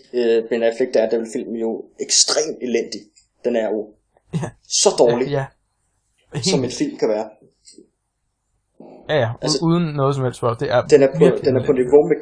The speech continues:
Speaker 1: Catwoman-filmen med Halle Berry dårlig. Altså,
Speaker 2: Åh.
Speaker 1: så elendig en film.
Speaker 2: Ej, åh. Ja.
Speaker 1: Den ved jeg ikke, om du har set.
Speaker 2: Jamen, det har jeg, det har jeg, det har jeg.
Speaker 1: Den er også bare
Speaker 2: Den synes jeg også er
Speaker 1: elendig.
Speaker 2: her dårlig. Ja. Der var lige sådan en, en, der var lige sådan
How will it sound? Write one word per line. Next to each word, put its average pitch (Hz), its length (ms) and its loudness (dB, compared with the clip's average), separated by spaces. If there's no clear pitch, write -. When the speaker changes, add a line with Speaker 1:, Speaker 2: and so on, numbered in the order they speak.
Speaker 1:
Catwoman-filmen 123 1500 -2
med 117 80 0
Halle 117 220 -2
Berry 117 300 2
dårlig. 107 300 -2
Altså, - 200 -8
Speaker 2:
Åh. 131 160 4
Speaker 1:
så 175 60 0
elendig 113 280 -2
en 104 100 -8
film. - 200 -12
Speaker 2:
Ej, 139 340 -2
åh. 127 160 -4
Ja. 135 120 -4
Speaker 1:
Den 117 100 -6
ved 117 60 4
jeg 113 60 6
ikke, 113 80 2
om - 20 -4
du 113 60 -2
har 113 160 -2
set. - 360 -14
Speaker 2:
Jamen, 151 100 -4
det 170 80 2
har 151 140 2
jeg, 113 80 -4
det 147 80 -2
har 131 100 -2
jeg, 120 100 -6
det 151 80 -14
har 143 100 -12
jeg. - 100 -20
Speaker 1:
Den 113 100 0
er 117 40 -2
også 110 240 -2
bare 110 240 -8
Speaker 2:
Den 156 140 0
synes 147 120 -6
jeg 123 80 4
også 117 140 -2
er 120 40 -4
Speaker 1:
elendig. 117 140 -4
Speaker 2:
her - 60 -8
dårlig. - 200 -16
Ja. - 40 -18
Der 135 80 2
var 156 140 6
lige 196 120 0
sådan 214 180 0
en, 190 180 -2
en, 165 240 -2
der 127 60 -10
var 151 120 0
lige 214 100 -6
sådan 220 220 -2